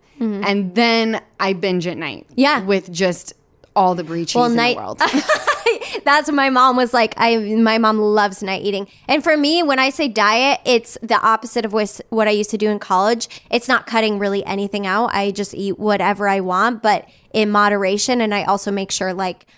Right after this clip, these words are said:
Speaker 1: I'm getting enough, like, vegetables and protein throughout the day. 'Cause for me, that's what works best for my body. If I'm not eating enough, I feel it. I'm tired. I'm,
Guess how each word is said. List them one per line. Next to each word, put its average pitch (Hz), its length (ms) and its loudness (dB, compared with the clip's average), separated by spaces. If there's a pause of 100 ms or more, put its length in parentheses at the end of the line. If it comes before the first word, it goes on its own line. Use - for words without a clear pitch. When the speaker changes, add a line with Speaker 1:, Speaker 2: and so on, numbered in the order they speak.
(140)
Speaker 1:
I'm 220 180 2
getting 202 400 0
enough, 190 340 -6
like, 185 340 -4 (280)
vegetables 196 800 -2
and 196 100 -6
protein 196 380 -4
throughout 190 300 -4
the 196 80 -2
day. 196 360 -4
'Cause 240 240 -4
for 247 280 4
me, 240 520 2
that's 196 360 -4
what 196 240 0
works 190 260 -6
best 185 220 -6
for 202 80 -6
my 190 140 -4
body. 185 300 -2
If 208 120 -2
I'm 240 160 2
not 226 200 0
eating 208 260 -2
enough, 196 760 -2 (260)
I 208 100 0
feel - 280 -8
it. - 240 -8
I'm 226 140 -6
tired. 294 480 4
I'm, 226 180 0